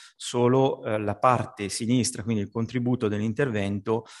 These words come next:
eh, di questa equazione. Eh, l'impatto invece, eh, era il cambiamento che, eh, il cambiamento che veniva definito come il cambiamento che può essere attribuito ad un intervento. Eh, tra le attività ovviamente che venivano realizza-, che sono state previste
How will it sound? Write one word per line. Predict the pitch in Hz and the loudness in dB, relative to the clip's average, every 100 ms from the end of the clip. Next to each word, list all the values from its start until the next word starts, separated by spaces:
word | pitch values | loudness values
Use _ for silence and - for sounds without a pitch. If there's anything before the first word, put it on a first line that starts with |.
| - - | -20 -8
eh, | 107 101 98 | -4 -2 -2
di | 98 | -4
questa | 104 104 - | -6 -6 -8
equazione. | 92 95 - - 85 87 90 - - - - _ _ | -10 -14 -14 -12 -10 -8 -10 -14 -20 -20 -20 _ _
Eh, | - 131 123 120 120 120 117 | 0 4 6 4 4 4 4
l'impatto | 175 202 131 143 - | 2 2 0 0 0
invece, | 135 117 123 156 147 | 0 0 2 2 2
eh, | - 113 110 107 107 | -2 -2 -2 -2 -2
era | - 120 | 0 2
il | 110 | 2
cambiamento | 131 147 147 117 131 | 0 0 2 0 0
che, | 123 107 107 | -2 -2 -2
eh, | 110 101 98 | -2 -2 0
il | 104 | -2
cambiamento | - 120 151 117 120 | 0 2 4 4 2
che | 135 110 | 0 -2
veniva | 104 120 117 | 0 2 2
definito | 107 131 123 139 | 2 0 0 -2
come | 127 110 | -4 -6
il | 101 | -4
cambiamento | 120 123 123 117 | -2 0 0 -2
che | 127 | -4
può | 110 | -4
essere | 117 - 113 | -4 0 -2
attribuito | - 113 101 101 98 | -2 -4 -4 -4 -6
ad | |
un | 98 | -6
intervento. | 98 92 90 87 85 87 95 - _ - - - - - _ - | -8 -10 -10 -10 -12 -14 -20 -20 _ -20 -20 -20 -20 -20 _ -2
Eh, | 127 127 127 123 120 120 120 120 120 117 120 | 4 6 6 6 4 4 4 4 2 0 -8
tra | - 175 | 0 2
le | 151 | 4
attività | 123 139 170 180 156 165 | 2 0 -2 2 2 4
ovviamente | 123 117 123 127 117 | 2 2 0 0 -4
che | 107 | -4
venivano | 110 120 110 | -2 0 0
realizza-, | 107 113 113 127 | 0 -2 -4 -8
che | 123 | -6
sono | 107 - 113 | -8 -6 -6
state | 107 123 127 | -4 -4 -2
previste | 185 131 127 - 143 143 - | 0 2 0 0 2 0 -2